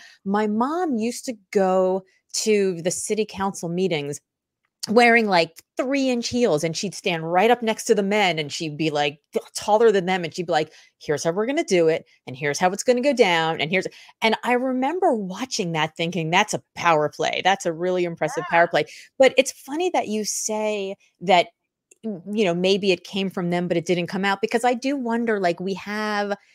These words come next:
Speaker 1: there's so much inside that's alchemizing all the time. Like,
Speaker 2: Mm.
Speaker 1: I have a mentor that, uh, I worked for in the White House, and he, he, uh, died prematurely of mesothelioma about fifteen years ago. And to this day, there are still moments where I'm like,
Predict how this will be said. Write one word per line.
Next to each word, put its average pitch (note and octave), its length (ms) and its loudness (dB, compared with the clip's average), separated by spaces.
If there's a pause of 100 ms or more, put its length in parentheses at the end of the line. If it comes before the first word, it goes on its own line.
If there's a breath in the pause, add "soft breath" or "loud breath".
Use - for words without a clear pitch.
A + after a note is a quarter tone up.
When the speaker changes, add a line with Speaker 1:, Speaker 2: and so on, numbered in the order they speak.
(120 soft breath)
Speaker 1:
there's G#3+ 200 4
so B3+ 360 0
much C#4+ 320 -4
inside F#3+ 480 -4
that's E3+ 160 -2 (100)
alchemizing G3+ 720 -4
all F3+ 280 0
the F3+ 100 -6
time. F#3+ 640 -8 (340 loud breath)
Like, G#3 200 0
Speaker 2:
Mm. F#3 160 -14 (500)
Speaker 1:
I A#3+ 60 6
have A#3+ 80 6
a B3 60 4
mentor G#3 380 4
that, D#3+ 360 2
uh, D#3 240 2
I E3+ 100 4
worked E3 240 -2
for E3 180 0
in D#3+ 60 -4
the D#3+ 80 -2
White E3 220 2
House, D3 280 0
and D#3+ 180 -6
he, D#3+ 440 -2
he, E3 540 -2
uh, D3 320 0 (300)
died D#3+ 380 2
prematurely D#3+ 560 -2
of D3 220 -4
mesothelioma D#3 840 -2
about D3 200 -6 (120)
fifteen F3 440 -10
years E3+ 180 -4
ago. E3 280 0 (420 loud breath)
And A#3+ 180 2 (260)
to D4+ 180 -6
this B3+ 200 0 (140)
day, A3 240 6
there G3 200 0
are F3 100 2
still G#3 420 0
moments G#3 380 -2
where G3 60 -2
I'm F#3+ 80 -4
like, F#3 200 -2